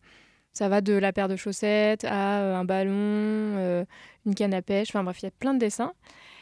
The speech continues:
Et, euh, et tous ces dessins sont reproduits sur des sortes de petits cartons, euh, des petits carrés de carton.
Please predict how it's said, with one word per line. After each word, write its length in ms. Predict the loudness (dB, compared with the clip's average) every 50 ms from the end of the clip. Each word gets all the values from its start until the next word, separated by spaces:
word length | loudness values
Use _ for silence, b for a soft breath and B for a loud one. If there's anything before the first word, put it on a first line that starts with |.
| b b b _ 4
Et, 240 | 6 6 8 8 6
euh, 720 | 6 6 4 4 4 4 2 2 2 0 0 -2 -4 -6 -8 -4
et 120 | -4 -4 -4
tous 180 | -2 -4 -6
ces 180 | -2 0 0 2
dessins 600 | 2 2 0 0 0 0 2 2 2 2 2 0
sont 260 | -2 -2 0 2 2 4
reproduits 420 | 2 2 0 -2 -4 -2 -2 -4
sur 200 | -2 -2 -2 -2
des 100 | -2 -4
sortes 220 | -4 -4 -6 -4
de 80 | -4 -6
petits 260 | -6 _ -12 -12 -10
cartons, 600 | -6 -6 -8 -8 -8 -10 -6 -4 -2 0 0 2 2
euh, 480 | 2 2 2 2 0 0 -2 -2 -4 -2
des 140 | -2 -4
petits 180 | -4 -6 -12 -8
carrés 300 | -6 -4 -4 -2 -2 -4
de 80 | -4 -2
carton. 380 | -4 -6 -6 -6 -8 -8 -8